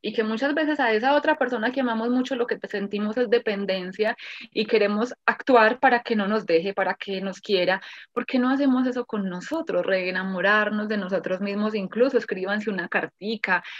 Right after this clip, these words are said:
eh, cojan la fotico de cuando estaban pequeñitos y pónganla en su billetera y miren esos ojos de ese niño o esa niña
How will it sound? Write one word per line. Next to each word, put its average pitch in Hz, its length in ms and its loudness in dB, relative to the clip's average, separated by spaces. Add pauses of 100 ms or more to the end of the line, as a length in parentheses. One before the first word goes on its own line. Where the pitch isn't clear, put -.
(120)
eh, 196 280 2 (360)
cojan 208 560 4
la 196 100 4
fotico 202 580 -2
de 208 100 0
cuando 202 220 -2
estaban 196 640 -2
pequeñitos 190 800 -6
y 202 80 -4
pónganla 196 400 -2
en 196 160 -4
su 190 160 -4
billetera 180 600 -2
y 214 100 -2
miren 202 320 -4
esos 214 300 -6
ojos 208 340 -2
de 185 140 -2
ese 196 160 -6
niño 202 320 -2
o 196 80 -8
esa 196 180 -8
niña 190 480 -4